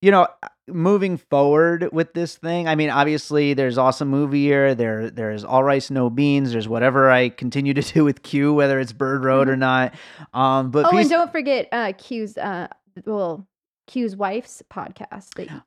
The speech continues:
Speaker 1: Oh, shout out to Entree
Speaker 2: you're not
Speaker 1: Dos,
Speaker 2: really
Speaker 1: yeah.
Speaker 2: involved with
Speaker 1: I
Speaker 2: producing that one, but it's another
Speaker 1: Right.
Speaker 2: one that's really awesome. It
Speaker 1: Shout out to Entree Dos and Breaking Through, both here on the, uh, All Points West network.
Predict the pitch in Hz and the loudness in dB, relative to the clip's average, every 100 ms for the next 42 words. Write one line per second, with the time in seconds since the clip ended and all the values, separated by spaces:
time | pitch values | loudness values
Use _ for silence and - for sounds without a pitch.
0 | _ - 247 214 - - 143 175 170 170 | _ 4 6 4 0 0 2 4 4 4
1 | 165 175 190 170 254 247 233 233 226 220 | 2 2 0 4 4 4 4 2 2 0
2 | 214 196 202 208 202 - 175 165 277 294 | 0 0 0 -2 -8 2 2 2 -2 -4
3 | 233 196 180 190 190 185 185 123 143 110 | -4 -4 -4 -6 -4 -4 -4 0 2 2
4 | 104 185 180 151 190 156 160 151 175 - | 0 -4 -8 -12 -12 -10 -10 -12 -14 -14
5 | 170 160 139 139 147 143 147 143 151 139 | -14 -4 0 4 4 2 0 0 0 0
6 | 143 156 160 - 139 135 131 139 147 156 | 4 4 2 0 -2 -2 0 0 0 -2
7 | - 160 175 110 117 123 123 131 135 131 | -4 0 0 0 -4 -4 -2 0 0 0
8 | 131 127 131 127 127 123 123 92 131 - | 0 0 0 2 2 2 2 0 -2 0
9 | 147 135 139 160 127 113 104 107 104 | -2 0 -2 -2 -2 -4 0 -2 -2